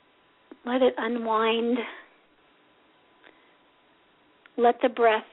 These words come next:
move out any remaining tension in the body. Brilliant. All right. So now just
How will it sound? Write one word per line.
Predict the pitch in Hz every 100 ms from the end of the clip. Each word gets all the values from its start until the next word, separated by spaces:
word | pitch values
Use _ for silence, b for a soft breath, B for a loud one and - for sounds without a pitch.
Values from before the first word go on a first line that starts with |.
| -
move | 262 233 240 233
out | 226 226 -
any | 247 247
remaining | 240 233 226 233 226 220 226 -
tension | 233 240 - 254 254 254 269
in | 247
the | 233
body. | 226 233 240 269 269 - _ _ _ _ _ _ _ _ _ _ _ _ _ _ _ _ _ _ _ _ _ _ _ _ _ _ _ _ _ _ _ _ _ _ _ _ - -
Brilliant. | 208 208 208 277 - _ _ _ _ _ _ _ B B B B B B B _ _ _ - B B B B B B B B B B B B B B _ _
All | 208 208 220
right. | 220 208 202 208 - - _ B B B _ -
So | 240
now | 233 240
just | 240 254